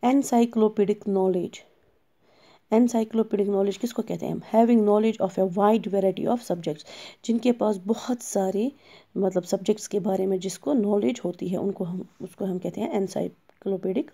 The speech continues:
नॉलेज। फिर है, अ, इंस्पायरिंग,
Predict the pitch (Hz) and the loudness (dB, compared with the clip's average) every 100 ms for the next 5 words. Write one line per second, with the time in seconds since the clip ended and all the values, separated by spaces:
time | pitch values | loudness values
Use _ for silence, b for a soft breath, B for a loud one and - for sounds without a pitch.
0 | - 170 160 165 - - _ B B B | -8 -6 -6 -10 -14 -20 _ B B B
1 | B B _ 226 214 233 233 _ _ _ | B B _ 0 2 0 -2 _ _ _
2 | _ _ _ - - - 254 254 - 220 | _ _ _ -20 -14 -6 -4 -4 -2 -2
3 | 208 - 202 196 175 165 | -2 -4 -4 -4 -6 -10